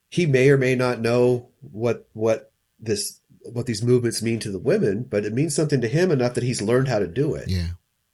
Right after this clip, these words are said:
Speaker 1: And so these are all, like, I, I have these little moments, right, that
Speaker 2: Yeah.
Speaker 1: make me say, "Okay,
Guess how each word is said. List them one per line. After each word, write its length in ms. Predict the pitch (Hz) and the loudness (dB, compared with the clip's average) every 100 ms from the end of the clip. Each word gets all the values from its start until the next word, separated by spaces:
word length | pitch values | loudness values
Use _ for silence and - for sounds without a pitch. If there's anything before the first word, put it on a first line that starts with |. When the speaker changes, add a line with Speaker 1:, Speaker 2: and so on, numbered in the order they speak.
| _ _ _ _ _ _ _ _ _ _ - | _ _ _ _ _ _ _ _ _ _ -4
Speaker 1:
And 280 | 110 98 98 | 0 0 0
so 220 | 120 107 | 2 2
these 360 | 107 143 156 | 2 0 2
are 120 | 135 104 | 0 2
all, 300 | 123 151 147 | 4 4 4
like, 360 | 110 101 - _ _ _ _ _ _ _ _ - | 2 -2 -6 _ _ _ _ _ _ _ _ -16
I, 60 | - - - _ - | -12 -14 -16 _ -10
I 80 | 117 | -6
have 260 | 123 165 160 | 0 0 2
these 200 | 147 135 | 2 2
little 140 | 117 | 2
moments, 480 | 107 127 113 - - | 2 2 0 -4 -6
right, 260 | 95 117 - | -2 -2 0
that 100 | 101 | -2
Speaker 2:
Yeah. 60 | 104 | 0
Speaker 1:
make 220 | 107 107 | -2 -2
me 160 | 107 | -4
say, 220 | 101 107 101 | 0 0 0
"Okay, 360 | 104 104 98 | 0 -2 -2